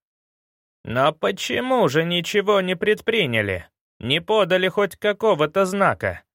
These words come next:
А я знаю причину. Вера. Вас не интересуют смертные, безмятежно живущие под вами. Какой прок от малых молитв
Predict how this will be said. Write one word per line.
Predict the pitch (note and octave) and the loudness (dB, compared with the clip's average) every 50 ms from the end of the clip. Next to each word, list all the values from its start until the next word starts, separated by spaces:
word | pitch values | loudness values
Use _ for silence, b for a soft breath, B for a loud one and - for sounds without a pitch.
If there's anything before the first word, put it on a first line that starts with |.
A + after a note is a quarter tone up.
| _ _ _ _ _ _ _ _ _ _ _ _ _ _ _ _ _ _ _ _ | _ _ _ _ _ _ _ _ _ _ _ _ _ _ _ _ _ _ _ _
А | - G#2+ | -4 -2
я | C3 E3+ A3 | 0 0 -2
знаю | F#3+ B2+ A#2 A#2 A#2 A#2 | -2 0 0 0 0 0
причину. | A2 - B2 A#2 - - C3 A#2 G#2+ G2 F#2 F2 - _ _ _ _ _ _ _ _ _ | -2 -2 -4 -4 -4 -2 -4 -4 -2 -4 -8 -10 -12 _ _ _ _ _ _ _ _ _
Вера. | - A#3 A3+ B3+ G3+ B2 G2 F#2+ F#2 - - _ _ _ _ _ _ _ _ _ _ _ _ _ _ - | -10 -4 -2 0 0 0 0 -2 -6 -10 -12 _ _ _ _ _ _ _ _ _ _ _ _ _ _ -2
Вас | C4 C4+ C4 A#3+ - - | 0 0 0 0 -2 -4
не | B3 B3 A#3+ | -6 -4 -4
интересуют | A3+ G3 B3 A#3+ A3+ G3 E3 - - G#3+ A3+ A3 G#3 G3 F#3 - | -2 -2 0 0 0 0 0 0 0 2 2 4 2 2 0 -2
смертные, | - - F3+ F#3 F3 B2+ G#2 - - A2 G#2 F#2 F2+ F2+ - _ _ _ | -6 -6 -2 0 0 0 0 -2 -4 -6 -4 -4 -4 -6 -10 _ _ _
безмятежно | C3 C#3+ C3 C#3+ D#3+ D3+ D3+ E3 C#3 A#2 B2+ C3+ B2 | -6 -4 -4 -4 -4 -2 0 0 0 0 0 -2 -2
живущие | C3+ D3+ C3+ B2+ A#2 G#2 - D3 C#3 C#3 | 0 -2 -2 -2 -4 -4 -4 -4 -4 0
под | - D#3 C#3 B2 | 0 0 0 0
вами. | A2+ G2+ F#2+ F2+ F2 E2+ - _ _ _ _ _ _ _ _ _ _ _ _ _ _ _ _ _ _ | 0 -2 -2 -4 -8 -14 -16 _ _ _ _ _ _ _ _ _ _ _ _ _ _ _ _ _ _
Какой | - E3+ F3 F#3 - - B3 A3 C#3 A2+ | 0 0 0 0 0 0 0 2 2 0
прок | - - G3 G3 C#3 - - | 0 2 2 2 2 2 2
от | A#2 A2 - | 0 0 0
малых | C3+ E3 E3+ D3+ B2 A#2+ - - | 0 0 0 2 0 0 -4 -2
молитв | C#3 D#3 D#3+ F3 G3+ G3+ F3 - | -2 0 0 0 0 -2 -4 -8